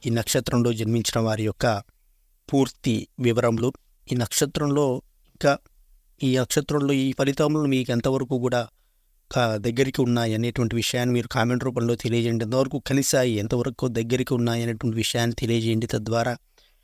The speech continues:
మరింత మందికి ఉపయోగపడేటువంటి అవకాశం ఉంటుంది కదా. ముందు ఈ అదృ-, అదృష్ట సంఖ్యను గమనించినట్లయితే ఆరు అదృష్ట సంఖ్యగా ఉంటుంది. ఇవి ఈ నక్షత్రంలో పుట్టిన వారి యొక్క పూర్తి వివరాలు.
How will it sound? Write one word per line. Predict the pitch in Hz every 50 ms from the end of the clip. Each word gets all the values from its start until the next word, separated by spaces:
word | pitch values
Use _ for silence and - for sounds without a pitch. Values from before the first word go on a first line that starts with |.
| _ _ _ _ -
మరింత | 120 120 135 147 143 147 -
మందికి | 143 139 135 135 131 139 127 147 135 120 - -
ఉపయోగపడేటువంటి | 117 113 127 123 123 120 117 120 113 117 110 - - 123 107 - - 117 104 95 101 - _ _ -
అవకాశం | 113 110 - 123 113 - - 120
ఉంటుంది | 113 110 107 117 110 110
కదా. | 110 107 113 123 - _ _ _
ముందు | - 127 117 113 123 - -
ఈ | 127 123 123
అదృ-, | 120 113 123 131 147 151 - - 123
అదృష్ట | 127 135 143 147 - - 175
సంఖ్యను | - 160 143 139 143 135
గమనించినట్లయితే | 131 131 131 131 120 - 131 127 120 120 120 110 131 127 117 110
ఆరు | 113 117 127 131 135 139 - - - -
అదృష్ట | 117 120 123 135 123 - 139
సంఖ్యగా | - - 127 113 - 127 113 113 113
ఉంటుంది. | 110 110 110 - - 110 107 127 - - _ _ _ _ _ _ _ _ -
ఇవి | 131 127 135
ఈ | 135 123 120
నక్షత్రంలో | 113 - - 139 123 113 127 123 120 117
పుట్టిన | 110 117 101 113 110
వారి | 107 104 104 113
యొక్క | 107 - - 123
పూర్తి | - - 120 117 - - 113
వివరాలు. | 107 107 - 104 107 110